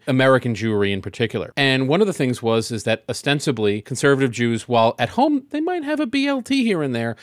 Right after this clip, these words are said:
their services were more orthodox, if you will, and they were more practicing. When in actuality, my, my conservative cousins were pretty much the same as me at home and, and whatnot. This really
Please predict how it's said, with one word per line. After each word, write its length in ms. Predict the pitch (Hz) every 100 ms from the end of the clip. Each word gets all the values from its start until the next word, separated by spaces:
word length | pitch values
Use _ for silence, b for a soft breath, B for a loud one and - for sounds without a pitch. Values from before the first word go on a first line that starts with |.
| B -
their 120 | 107
services 540 | - 170 170 165 156
were 100 | 147
more 460 | 139 135 127 123 123 b
orthodox, 600 | 151 175 170 117 98 95
if 140 | 107 107
you 80 | 95
will, 280 | 95 139 B B B -
and 160 | 143 143
they 60 |
were 120 | 151
more 140 | 170 180
practicing. 640 | - 151 - 127 - - -
When 200 | 185 165
in 100 | 165
actuality, 680 | 160 - 196 190 180 165 -
my, 260 | 220 233 226
my 140 | 202
conservative 580 | - 180 - 185 175 160
cousins 360 | - 165 170 143
were 100 | 113
pretty 240 | 143 143
much 240 | 135 131
the 80 | -
same 280 | 117 135 123
as 140 | 117
me 300 | 117 113 107 - -
at 140 | 113
home 340 | 120 107 104 -
and, 140 | 135 131
and 160 | 131 123
whatnot. 420 | 120 123 95 85 b
This 200 | - 247
really 480 | 160 165 202 196 170